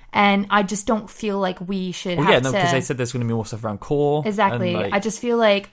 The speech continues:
Speaker 1: we shouldn't have to pay for their incompetence and their inability to produce a game that
Speaker 2: Go,
Speaker 1: they wanna
Speaker 2: Lauren.
Speaker 1: produce.
Speaker 2: Yes.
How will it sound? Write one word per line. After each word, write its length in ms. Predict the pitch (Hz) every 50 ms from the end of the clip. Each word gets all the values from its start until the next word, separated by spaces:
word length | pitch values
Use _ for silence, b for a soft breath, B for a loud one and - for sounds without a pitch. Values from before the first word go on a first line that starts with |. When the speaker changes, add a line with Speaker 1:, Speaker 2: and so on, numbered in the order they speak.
| _ -
Speaker 1:
we 320 | 196 190 214 208 202 196
shouldn't 260 | - - 214 180 196
have 160 | 185 196 185
to 80 | - -
pay 240 | - - 202 185 180
for 120 | - 180
their 140 | 175 180 175
incompetence 720 | 180 180 175 - 190 180 180 - 175 - - 175 170 -
and 160 | - 180 170 175
their 160 | 175 170 175
inability 680 | - 185 175 175 165 185 170 170 170 165 165 165 160 165
to 380 | - - - 180 165 165 165
produce 580 | 160 - - 190 175 156 185 180 175 165 - -
a 80 | - 165
game 400 | - - 175 170 165 165 165 160
that 120 | 165 160
Speaker 2:
Go, 100 | - 170
Speaker 1:
they 60 | 196 156
wanna 120 | 123 127
Speaker 2:
Lauren. 280 | 156 240 226 160 123 113
Speaker 1:
produce. 200 | - - - 123
Speaker 2:
Yes. 600 | 131 165 247 254 - - - - - - -